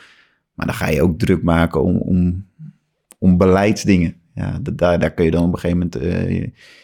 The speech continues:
ik merkte altijd dat heel veel mensen met hun verhaal altijd bij me kwamen in de club. Of dat nou de kantinejuffrouw was, of iemand op kantoor, of een speler. Dus die druk ging ik mezelf op een gegeven moment opleggen van, eh,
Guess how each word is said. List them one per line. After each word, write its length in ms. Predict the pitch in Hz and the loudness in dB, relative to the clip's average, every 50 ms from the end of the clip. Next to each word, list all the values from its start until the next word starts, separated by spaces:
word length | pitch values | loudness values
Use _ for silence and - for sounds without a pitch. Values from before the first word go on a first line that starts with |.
| _ _ | _ _
ik 180 | - 101 95 | -2 2 4
merkte 340 | 101 101 98 101 98 - 92 | 4 4 4 4 2 2 0
altijd 180 | 95 95 95 101 | 0 2 2 0
dat 120 | 98 - | 0 2
heel 180 | - 104 104 95 | 2 2 2 4
veel 120 | 101 101 | 4 4
mensen 380 | 98 98 101 101 104 101 - 101 | 6 6 6 6 4 4 2 2
met 100 | 95 95 | 2 4
hun 140 | 104 101 | 4 2
verhaal 240 | 98 107 101 101 104 | 2 2 0 0 0
altijd 220 | 101 98 - 92 87 | 0 0 0 0 0
bij 220 | 90 101 117 113 | 2 2 2 2
me 80 | 110 - | 2 2
kwamen 340 | - 92 90 87 92 87 | 2 2 4 4 2 2
in 160 | - 90 95 90 | 4 4 2 2
de 100 | 85 - | 2 0
club. 260 | - 85 82 - - | 0 0 0 0 -2
Of 120 | - - | -6 -6
dat 160 | - 87 87 | -4 -2 0
nou 320 | 90 85 85 85 85 87 95 117 - - _ _ _ _ _ _ _ _ _ | 2 2 2 2 2 0 -2 -6 -12 -20 _ _ _ _ _ _ _ _ _
de 100 | - 110 | -6 -4
kantinejuffrouw 760 | - - 85 92 - 104 95 92 95 95 92 - - 95 90 | 0 0 0 2 4 4 6 6 6 4 4 2 0 0 0
was, 220 | 92 87 82 90 - | 2 0 0 -2 -2
of 100 | 92 - | -2 0
iemand 280 | 104 92 90 92 92 | 2 2 4 2 2
op 100 | 95 - | 0 -2
kantoor, 480 | - 113 98 139 - 95 90 92 90 87 | 0 0 2 2 2 2 2 2 2 2
of 140 | - 90 - | 0 -2 -2
een 80 | 92 | -4
speler. 540 | 92 - - - 87 87 87 90 92 101 107 - - _ _ _ _ _ _ _ _ _ _ | -6 -4 0 0 2 2 2 2 0 -2 -2 -6 -12 _ _ _ _ _ _ _ _ _ _
Dus 200 | - 90 95 - | -8 -8 -8 -2
die 180 | - - 101 98 | 2 2 4 4
druk 420 | 87 98 - 101 95 95 - - - - - - | 4 4 4 2 2 0 -2 -8 -12 -12 -12 -12
ging 220 | - - 101 98 | -4 0 2 4
ik 60 | 92 | 4
mezelf 200 | 98 92 - 92 92 92 | 4 4 4 4 4 2
op 80 | 90 | 0
een 80 | 85 - | 0 0
gegeven 160 | - 92 92 | 2 2 2
moment 160 | 90 - - | 2 2 0
opleggen 420 | 98 82 - 90 90 90 - 92 - | 0 2 2 2 2 2 0 -4 -6
van, 340 | - - 90 87 - - | -4 -4 -2 0 0 -2
eh, 300 | - - 104 101 87 - | -2 -2 -4 -6 -6 -6